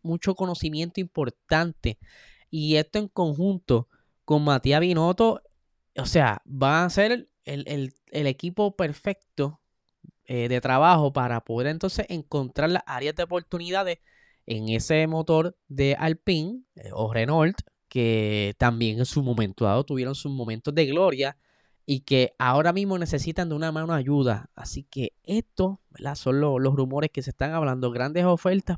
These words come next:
para poder traer quizás a personas, eh, de alto conocimiento de Ferrari en el al-, departamento de motores junto con Matías Binotto. Todavía vuelvo y repito, son rumores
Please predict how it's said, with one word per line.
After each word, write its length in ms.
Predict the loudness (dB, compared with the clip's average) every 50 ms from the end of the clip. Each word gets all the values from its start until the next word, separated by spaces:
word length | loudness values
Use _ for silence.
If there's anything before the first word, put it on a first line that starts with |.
| -4 _
para 280 | -2 -2 -2 -2 -4
poder 340 | -6 -6 -4 -2 -2 -4 -4
traer 320 | _ -2 0 0 0 -2
quizás 380 | -4 -8 -12 -6 -4 -4 -4 -4 _ _ _ _ _ _ _ _ _ _
a 160 | 0 2 2
personas, 800 | 4 2 2 2 0 0 2 2 4 4 2 0 -2 -2 -6 -12 _ _ _ _ _ _ _
eh, 540 | -2 0 0 2 2 2 0 0 -2 -4 -6 -10 _ _ _ _ _ _ _ -2
de 120 | 0 2
alto 440 | 2 2 0 0 0 2 2 2 2
conocimiento 800 | 0 -2 -2 -2 -4 -4 -6 -6 -4 -2 -4 -4 -2 -2 -2 0
de 80 | 0 0
Ferrari 560 | 0 0 0 2 2 2 2 0 0 -4 -6
en 320 | -6 -8 -8 -6 -6 -6
el 80 | -4 -4
al-, 160 | -4 -4 -2
departamento 640 | -2 0 0 -2 0 0 0 0 0 -2 0 0 0
de 20 |
motores 420 | 0 0 0 0 0 2 2 0 -2
junto 400 | -4 -6 -8 -8 -6 -6 -8 -8
con 140 | -8 -12 -12
Matías 280 | -10 -6 -4 -4 -4
Binotto. 380 | -4 -6 -8 -10 -10 -10 -10 -12
Todavía 440 | -10 -10 -8 -8 -6 -6 -6 -8 -8
vuelvo 380 | -8 -8 -6 -6 -6 -8 -10
y 20 | -10
repito, 440 | -8 -8 -8 -8 -10 -10 -8 -8
son 320 | -8 -8 -10 -10 -10 -10 -12
rumores 680 | -14 -14 -14 -14 -14 -14 -10 -8 -8 -8 -8 -12 -16